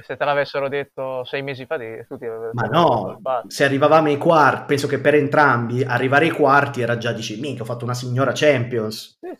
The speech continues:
Speaker 1: sì.
Speaker 2: Ecco, quindi se arrivi in finale
Speaker 1: duemilaotto è bella lì.
Speaker 2: clamorosa, esatto. Il City, d'altro canto, è, è il grande obiettivo, no? Degli a-, di questi anni del City, il coronamento, eh.
Speaker 1: Sì,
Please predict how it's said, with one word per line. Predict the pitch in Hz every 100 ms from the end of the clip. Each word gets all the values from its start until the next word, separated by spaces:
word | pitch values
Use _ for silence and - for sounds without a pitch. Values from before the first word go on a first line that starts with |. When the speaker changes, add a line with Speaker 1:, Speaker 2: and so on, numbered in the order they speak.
| _
Speaker 1:
sì. | 175
Speaker 2:
Ecco, | - - -
quindi | - 123 -
se | 139
arrivi | 143
in | 156
finale | - 156 202 -
Speaker 1:
duemilaotto |
è | 107
bella | 104 143
lì. | 165 120 _ -
Speaker 2:
clamorosa, | 120 127 135 156 120 101
esatto. | 127 117 92 - _ _ _ _ _ _ _ _ -
Il | 220
City, | 214 - 202 202 233 226 - _ _ _
d'altro | - 143 143
canto, | 175 139 147 139
è, |
è | 135
il | 139 135 123
grande | 120 139 143 135
obiettivo, | 113 113 - 196 135 123
no? | 131 147 147 - _
Degli | 120 113 127
a-, | 127
di | 123 120
questi | 123 - 131
anni | 123 120
del | 117
City, | 120 123 113 104 101 101
il | 123
coronamento, | 143 139 135 131 143 117 113 98 95 _
eh. | 110 _ _ _ _ _
Speaker 1:
Sì, | -